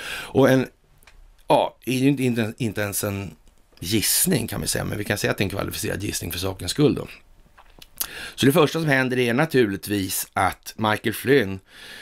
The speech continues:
söker upp John Ratcliffe som är D N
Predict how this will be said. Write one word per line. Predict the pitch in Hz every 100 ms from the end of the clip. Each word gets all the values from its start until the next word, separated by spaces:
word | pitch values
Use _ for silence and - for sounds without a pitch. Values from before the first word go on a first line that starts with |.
| - - _ -
söker | - 147 139 139
upp | 120 -
John | 117 107
Ratcliffe | 120 156 - 135 -
som | 98
är | 98
D | 95 95
N | 98